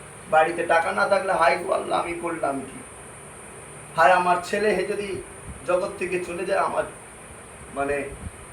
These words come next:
চোখের জল ছেড়ে কেঁদে কেঁদে হাট বসিয়ে দিই।" আল্লাহু আকবার, কুরবান যাও আমার আল্লাহ রাব্বুল ইজ্জতের প্রতি।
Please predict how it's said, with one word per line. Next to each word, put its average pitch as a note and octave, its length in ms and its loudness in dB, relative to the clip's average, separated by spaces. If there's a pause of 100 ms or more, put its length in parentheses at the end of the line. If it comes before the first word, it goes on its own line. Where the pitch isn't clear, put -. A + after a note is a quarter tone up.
(280)
চোখের E3 320 -6
জল E3 280 -2
ছেড়ে D#3+ 280 -8
কেঁদে D3+ 280 -8
কেঁদে C#3 160 -6
হাট C3 220 -2
বসিয়ে C#3 400 -8
দিই।" - 220 -12 (1300)
আল্লাহু C#3+ 380 8
আকবার, D3 280 6 (180)
কুরবান D3 420 2
যাও C#3+ 220 2
আমার C#3 220 2
আল্লাহ C#3 400 0
রাব্বুল C#3 280 0
ইজ্জতের C3 400 -6
প্রতি। C3+ 300 -6